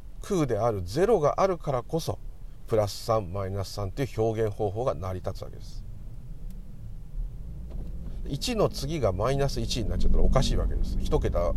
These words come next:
合わなくなっちゃいますから。だから一回その無を作んなきゃいけないです。で、ご存知のようにこのゼロの概念っていうのはインド人が発見したんですけれども、あ、さすがインド人という感じですけどね。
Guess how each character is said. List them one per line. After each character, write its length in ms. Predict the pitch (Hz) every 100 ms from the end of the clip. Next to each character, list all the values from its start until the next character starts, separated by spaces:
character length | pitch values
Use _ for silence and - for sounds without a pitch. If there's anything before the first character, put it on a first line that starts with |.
| -
合 100 | 110
わ 100 | 131
な 60 | 117
く 80 | 85
な 60 |
っ 40 | -
ち 60 |
ゃ 40 | -
い 20 |
ま 60 | -
す 60 |
か 60 | -
ら。 60 |
だ 800 | - - - - - - - -
か 60 | -
ら 20 |
一 100 | 123 -
回 120 | 170
そ 120 | 147
の 60 | 135
無 260 | 120 147 202
を 100 | 123
作 180 | - 160
ん 40 |
な 100 | 139
き 60 | 135
ゃ 20 |
い 20 |
け 80 | -
な 60 | -
い 40 |
で 60 | -
す。 140 | - - - - - - - - - - - - - - - - -
で、 60 | -
ご 80 | 147
存 160 | 175
知 80 | 127
の 60 | 107
よ 60 |
う 20 | -
に 40 |
こ 80 | 110
の 80 | 104
ゼ 140 | 151
ロ 100 | 151
の 100 | 101
概 200 | - 120
念 140 | 95 90
っ 40 |
て 100 | -
い 40 |
う 20 | 107
の 100 | 90
は 80 | -
イ 120 | -
ン 60 | -
ド 80 | 175
人 160 | 104
が 60 | -
発 200 | - -
見 80 | -
し 60 |
た 100 | -
ん 60 | -
で 60 |
す 60 | -
け 60 | -
れ 80 |
ど 100 | -
も、 120 | 98 - - - - - - -
あ、 40 | -
さ 100 | -
す 120 | -
が 100 | 98
イ 80 | 90
ン 60 |
ド 100 | 87
人 160 | - -
と 180 | - -
い 40 |
う 40 | -
感 140 | -
じ 60 | -
で 60 |
す 60 | -
け 60 |
ど 80 |
ね。 60 | -